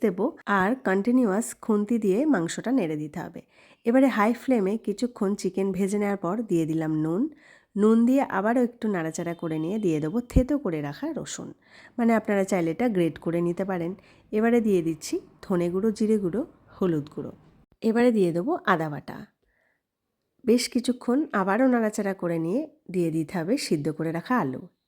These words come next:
দেখতেই পাচ্ছেন আমি কিন্তু সবগুলো আলু ব্যবহার করিনি।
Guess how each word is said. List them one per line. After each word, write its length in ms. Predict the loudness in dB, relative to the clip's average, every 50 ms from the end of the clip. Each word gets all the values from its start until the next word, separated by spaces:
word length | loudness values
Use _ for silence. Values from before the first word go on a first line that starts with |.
| _ _
দেখতেই 280 | -2 -2 0 2 0 2
পাচ্ছেন 340 | 2 2 0 2 0 0 2
আমি 160 | 2 2 0
কিন্তু 220 | 0 0 -2 -2 -2
সবগুলো 460 | 0 0 0 0 -2 -2 -2 0 0
আলু 220 | 0 0 0 0 0
ব্যবহার 340 | 2 2 0 0 0 -2 -4 -6
করিনি। 400 | -6 -8 -8 -8 -10 -12 -14